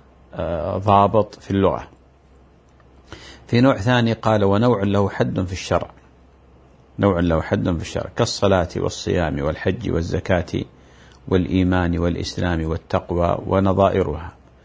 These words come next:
فحكمها في تناولها لمسمياتها الشرعية كحكم النوع الأول في تناوله لمسماه اللغوي. إذن هذه،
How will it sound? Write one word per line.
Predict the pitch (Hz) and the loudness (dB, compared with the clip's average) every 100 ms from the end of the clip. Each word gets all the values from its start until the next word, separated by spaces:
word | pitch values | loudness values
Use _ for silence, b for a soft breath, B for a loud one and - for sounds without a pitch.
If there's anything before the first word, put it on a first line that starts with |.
| b b b b | b b b b
فحكمها | - 110 135 - 113 98 92 87 | -6 2 2 2 0 2 0 -2
في | - 98 95 | -4 -2 -2
تناولها | - 98 98 104 113 98 90 87 | -2 0 2 2 2 2 0 0
لمسمياتها | 95 101 - 104 101 101 107 110 101 92 87 - | 2 0 0 -2 0 2 2 2 0 -4 -4 -4
الشرعية | 107 - 104 98 107 113 120 123 - b b b b - | -8 -4 -2 0 0 0 0 -2 -8 b b b b -10
كحكم | - 127 - | 0 0 2
النوع | 98 98 95 87 | 2 2 2 0
الأول | 82 123 113 | 0 2 2
في | 101 - 107 | 0 0 -2
تناوله | 113 98 92 95 104 104 92 | -2 -2 0 0 0 0 -2
لمسماه | 95 90 90 - 90 95 107 107 b b b b | -2 -2 -4 -4 -2 0 -2 -4 b b b b
اللغوي. | 98 92 87 71 - - _ _ _ _ _ _ - | 2 2 2 0 -6 -18 _ _ _ _ _ _ -8
إذن | 87 87 | -4 0
هذه، | 104 95 92 104 135 | 2 2 2 2 0